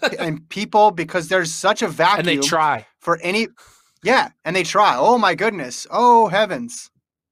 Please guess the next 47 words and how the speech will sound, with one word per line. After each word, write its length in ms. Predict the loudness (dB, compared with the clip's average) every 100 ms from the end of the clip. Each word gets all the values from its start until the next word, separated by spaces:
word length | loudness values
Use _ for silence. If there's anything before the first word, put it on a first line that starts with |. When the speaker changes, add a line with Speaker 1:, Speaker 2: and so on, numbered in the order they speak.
| _
Speaker 2:
They, 280 | 0 0 0
they 240 | 0 -2
put 320 | -2 -6 -2 -2
Speaker 1:
You're 80 |
trying 280 | -2 -2 0
Speaker 2:
posts 100 | 0
Speaker 1:
to 60 | 0
Speaker 2:
on 80 | 0
Speaker 1:
run 100 | -2
fast. 240 | -6 -6
Speaker 2:
Instagram. 220 | -4 -6 -8
Speaker 1:
Oh, 260 | -12 -12 -14
no. 220 | -18 -20 _ _ -2
Speaker 2:
Oh, 260 | 2 2
how, 260 | 2 0 0 -2
how 180 | 0 0
dare 300 | 2 0 0
they? 160 | -2 -4
I 100 | -2
mean, 180 | 0 2
listen, 320 | 0 -2 -8
it's, 220 | -10 -8
it's, 360 | -6 -6 -8 -18 -10
it's 240 | -10 -10
kinda 320 | -6 -2 -2
crazy, 400 | -2 0 0 -4
but 160 | -6 -4
there's 180 | -4 -4
such 160 | -4
a 60 | -4
vacuum 560 | -4 0 0 -2 -8 -8
in 80 |
the 100 | -8
sport 480 | -10 -8 -2 0 -2 -8 _ _ _ -4
of 160 | -4
people 260 | -4 -6 -4
who 80 | -4
put 200 | -4 -6
their 100 | -6
stories 480 | -6 -4 -4 -4 0
out 200 | 0 0
there 180 | -4 -6 _ _
that 120 | -12 -4
anybody 560 | -2 0 2 2 2 -4
that 240 | -6 -8
does, 480 | -4 0 0 -4 -10
you 280 | -8 -8 -8